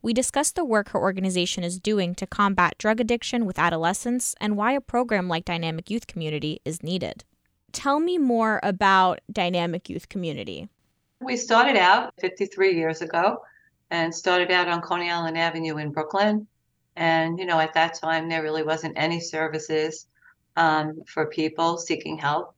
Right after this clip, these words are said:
Speaker 2: for addiction. And certainly there weren't services for adolescents and young adults.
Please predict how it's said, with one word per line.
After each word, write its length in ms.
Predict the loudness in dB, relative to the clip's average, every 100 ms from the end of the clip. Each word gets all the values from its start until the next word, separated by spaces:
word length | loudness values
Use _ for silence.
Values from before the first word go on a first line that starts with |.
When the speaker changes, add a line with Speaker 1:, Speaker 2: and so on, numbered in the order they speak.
| _
Speaker 2:
for 100 | -6
addiction. 560 | -4 -4 -6 -6 -6 -6 _ _ _ 0
And 260 | 2 2 0
certainly 720 | 2 2 0 0 0 -2 -8 -6
there 120 | 0
weren't 320 | 2 2 0
services 720 | -2 -2 -2 -4 -2 -2 -4
for 520 | -6 0 0 0 -2 _ _ 4
adolescents 640 | 4 6 4 2 -4 -6
and 100 | -4
young 200 | -2 -2
adults. 560 | 2 2 2 -2 -10